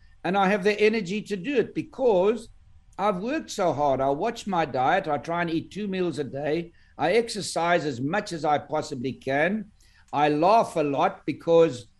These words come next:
as Dale knows, we're always laughing. And you see it on your show how we're laughing here. And also, if you have unmeasured love in your heart." So I went to India, and this man said, "For longevity,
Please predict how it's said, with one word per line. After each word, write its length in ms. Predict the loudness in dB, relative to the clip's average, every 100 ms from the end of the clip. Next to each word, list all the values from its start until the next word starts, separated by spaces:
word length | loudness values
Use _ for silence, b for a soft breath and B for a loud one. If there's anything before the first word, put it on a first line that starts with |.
| -8
as 120 | -8
Dale 360 | 0 4 6 6
knows, 280 | 4 0 2
we're 180 | 0
always 300 | 2 0 -2
laughing. 420 | -2 0 0 -2 -4
And 80 |
you 100 | -4
see 140 | -4 -2
it 60 | -2
on 100 | 0
your 120 | -2
show 260 | -2 0
how 140 | 2 2
we're 160 | 2
laughing 360 | 0 0 0 -4
here. 160 | -6 -8 b b b b
And 320 | -2 0 -2 -2
also, 480 | 0 -2 0 2 4
if 240 | 2 -2
you 100 | -2
have 220 | 0 -2 -2
unmeasured 600 | -2 -2 -2 -2 -2 -2
love 240 | 0 -2 -2
in 100 | -2
your 160 | -4
heart." 300 | -2 -2 -4 -10 _ _ _
So 140 | -2 2
I 80 |
went 260 | 4 2 0
to 120 | -2
India, 500 | 0 0 0 -2 -2 -8 _ -10
and 120 | -4
this 140 | -4 -4
man 260 | 0 0
said, 400 | 0 0 0 -2 -10 _ _
"For 120 | -2 2
longevity, 960 | 4 2 2 2 2 0 -2 -8 -10